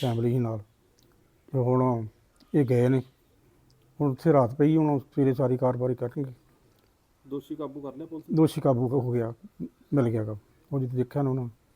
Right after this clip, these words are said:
Speaker 1: ਉਹ ਅੱਗੇ ਵੀ ਆਉਂਦਾ ਜਾਂਦਾ ਸੀ ਉਸ ਸਟੋਰ 'ਤੇ।
Speaker 2: ਅੱਛਾ, ਅੱਛਾ।
Speaker 1: ਜਾਣ
Speaker 2: ਪਹਿਲਾਂ, ਪਹਿਲਾਂ ਵੀ ਆਉਂਦਾ
Speaker 1: ਪਹਿਲਾਂ ਵੀ
Speaker 2: ਸੀ?
Speaker 1: ਆਉਂਦਾ ਜਾਂਦਾ ਸੀ ਸਟੋਰ 'ਤੇ। ਬਸ ਗੱਲ, ਮਾੜੀ ਜਿਹੀ ਗੱਲ ਤੋਂ ਬਹਿਸ ਸਹੀ ਆਇਆ, ਉਹਨੇ ਕਿਹਾ ਵੀ, "ਤੂੰ ਭਾਈ, ਤੈਨੂੰ ਵਾਰਾ ਖਾਂਦਾ ਤਾਂ ਲੈ ਲੈ, ਤੇ ਅਸੀਂ ਸਾਡੇ 'ਤੇ ਰੇਟ ਇਹੋ ਹੀ ਨੇ।" ਤੇ ਬਸ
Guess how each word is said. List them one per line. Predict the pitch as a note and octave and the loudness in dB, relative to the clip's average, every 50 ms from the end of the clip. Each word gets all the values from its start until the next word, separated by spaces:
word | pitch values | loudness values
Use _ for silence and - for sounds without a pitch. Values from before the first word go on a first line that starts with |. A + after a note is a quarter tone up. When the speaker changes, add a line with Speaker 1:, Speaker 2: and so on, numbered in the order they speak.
| _ _ _ - | _ _ _ -2
Speaker 1:
ਉਹ | D3+ C3 | -2 4
ਅੱਗੇ | C3 E3+ G3 | 6 6 8
ਵੀ | G3+ | 8
ਆਉਂਦਾ | G3 D#3+ C#3 D3 | 8 8 8 6
ਜਾਂਦਾ | C#3 C#3 C3 C#3 C3 | 6 6 6 4 4
ਸੀ | C3 C3+ | 2 2
ਉਸ | B2 A#2+ G#2+ | -2 -4 -8
ਸਟੋਰ | - - C3 A#2 | -6 -6 -6 -6
'ਤੇ। | A2 - _ G#2+ G#2+ _ _ _ _ _ _ _ _ _ _ _ _ _ - A2 | -8 -12 _ -20 -20 _ _ _ _ _ _ _ _ _ _ _ _ _ -20 -20
Speaker 2:
ਅੱਛਾ, | - _ - | -20 _ -20
ਅੱਛਾ। | - - | -8 -2
Speaker 1:
ਜਾਣ | D#3+ C#3+ C3 B2+ | 0 2 2 2
Speaker 2:
ਪਹਿਲਾਂ, | B2+ A2+ | 2 0
ਪਹਿਲਾਂ | - - C#3+ D3 D#3 E3+ | -2 -6 -8 -6 -6 -4
ਵੀ | D#3+ D#3 | -4 -4
ਆਉਂਦਾ | C#3 B2+ | -2 2
Speaker 1:
ਪਹਿਲਾਂ | D3 D3+ D#3+ F#3+ | 4 6 8 8
ਵੀ | F#3+ G3 | 8 8
Speaker 2:
ਸੀ? | F3 | 6
Speaker 1:
ਆਉਂਦਾ | D3 C3+ C3+ | 6 6 4
ਜਾਂਦਾ | C3 C3+ C3 C3 A#2+ | 2 2 2 0 0
ਸੀ | A#2 | -2
ਸਟੋਰ | - - C3 A#2 A2 | -2 -4 -4 -4 -4
'ਤੇ। | - - G#2+ G2+ - _ _ _ _ _ - | -8 -12 -16 -16 -16 _ _ _ _ _ 0
ਬਸ | D3+ E3 - - | 0 0 4 6
ਗੱਲ, | E3+ D#3 D#3+ | 6 6 6
ਮਾੜੀ | D#3 D#3 E3 F3+ F#3 | 6 6 6 6 6
ਜਿਹੀ | F#3 E3 | 6 6
ਗੱਲ | E3+ D#3 | 4 4
ਤੋਂ | C3+ - D#3+ | 4 2 2
ਬਹਿਸ | D3+ D#3 D#3+ C#3 C#3+ C#3 | 4 4 4 4 2 0
ਸਹੀ | C#3+ D3+ D3 | 0 4 4
ਆਇਆ, | C#3+ C#3+ B2+ | 6 6 6
ਉਹਨੇ | A#2+ B2 C3+ D#3 | 4 2 0 0
ਕਿਹਾ | D3+ D3 | 0 0
ਵੀ, | D#3 F#3+ F#3+ | 0 0 -2
"ਤੂੰ | F#3 G3 D#3+ | -6 -8 -4
ਭਾਈ, | D#3+ D#3 B2+ C3 D3+ D#3 - _ _ _ _ _ _ - | -2 -2 -2 -2 -4 -6 -10 _ _ _ _ _ _ -2
ਤੈਨੂੰ | D3+ D3+ C#3 | 0 2 4
ਵਾਰਾ | B2+ B2+ B2+ B2+ | 4 4 4 4
ਖਾਂਦਾ | A#2 C3+ C3+ C3 C#3 | 2 2 0 0 0
ਤਾਂ | C3+ C3+ | 0 -2
ਲੈ | A#2+ B2 B2 C3+ D3+ | -2 -2 0 0 0
ਲੈ, | E3+ E3+ | 0 0
ਤੇ | D#3 D#3 | 0 0
ਅਸੀਂ | C3+ C3 | -2 -2
ਸਾਡੇ | B2+ - C3+ A#2+ A2 A2+ | 0 0 0 0 -2 -6
'ਤੇ | A#2 B2 | -8 -6
ਰੇਟ | B2 B2 A#2+ | -6 -6 -6
ਇਹੋ | C3 A2 G2+ B2 | -6 -8 -8 -8
ਹੀ | C3+ | -10
ਨੇ।" | B2+ G#2+ G2+ - _ _ _ _ _ _ - - - _ _ _ _ _ _ _ _ _ _ _ _ _ _ | -10 -10 -12 -16 _ _ _ _ _ _ -20 -20 -20 _ _ _ _ _ _ _ _ _ _ _ _ _ _
ਤੇ | - | -10
ਬਸ | B2 B2 C3 B2+ | -4 -2 -2 0